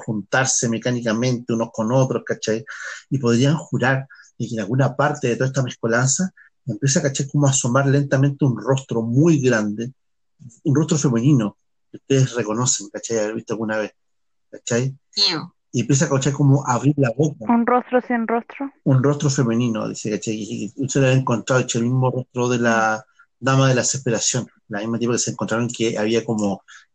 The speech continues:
Speaker 1: eh, hipnotizado supuestamente a Edgar. Y de repente esta mujer abre la boca y empieza, ¿cachai? Como a sacar una lengua que en verdad es como una suerte como de criatura serpentina.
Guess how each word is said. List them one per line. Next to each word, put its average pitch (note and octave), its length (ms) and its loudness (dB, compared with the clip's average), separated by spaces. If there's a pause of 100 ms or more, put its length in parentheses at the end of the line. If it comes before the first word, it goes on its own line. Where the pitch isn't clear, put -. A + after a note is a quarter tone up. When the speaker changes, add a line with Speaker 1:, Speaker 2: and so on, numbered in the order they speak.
(140)
Speaker 1:
eh, - 400 -16
hipnotizado A#2+ 680 2
supuestamente A2 560 -4
a G#2 60 2
Edgar. G2+ 280 -8 (480)
Y C3 80 2
de B2 60 6
repente C3+ 640 2
esta C3+ 240 -2
mujer C3+ 460 0 (300)
abre C3+ 260 4
la B2 100 2
boca C3 500 2 (600)
y A#2+ 320 0
empieza, C3 260 -2
¿cachai? C3+ 220 2
Como C3+ 260 6
a B2 60 0
sacar C3 380 0
una B2+ 120 2
lengua A2 640 2
que A#2 100 -2
en A2 100 -2
verdad G#2+ 300 0
es C3+ 80 -2
como C3+ 220 2
una A#2 100 0
suerte C3 320 -4
como A2 240 0
de G#2 160 -2 (460)
criatura C#3 360 4
serpentina. B2+ 880 -2